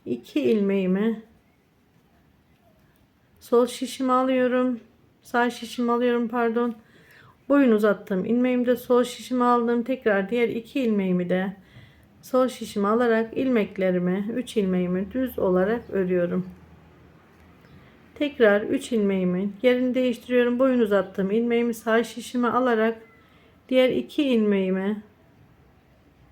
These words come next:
sol şişime alıyorum.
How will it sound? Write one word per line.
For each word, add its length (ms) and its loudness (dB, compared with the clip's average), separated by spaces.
sol 220 2
şişime 600 -4
alıyorum. 680 -2